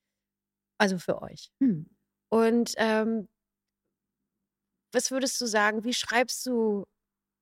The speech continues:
Speaker 1: 'n guten Song?
Speaker 2: Erstmal war das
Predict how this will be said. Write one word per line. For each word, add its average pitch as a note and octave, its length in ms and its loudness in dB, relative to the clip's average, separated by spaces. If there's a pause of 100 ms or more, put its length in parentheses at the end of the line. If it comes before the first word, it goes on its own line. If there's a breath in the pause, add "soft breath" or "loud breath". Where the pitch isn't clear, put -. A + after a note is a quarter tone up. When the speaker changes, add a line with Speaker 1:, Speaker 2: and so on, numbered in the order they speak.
(100)
Speaker 1:
'n G3+ 80 0
guten G3+ 280 -2
Song? E3+ 400 -6 (380)
Speaker 2:
Erstmal G#3+ 580 2
war G3 180 0
das F#3 440 -6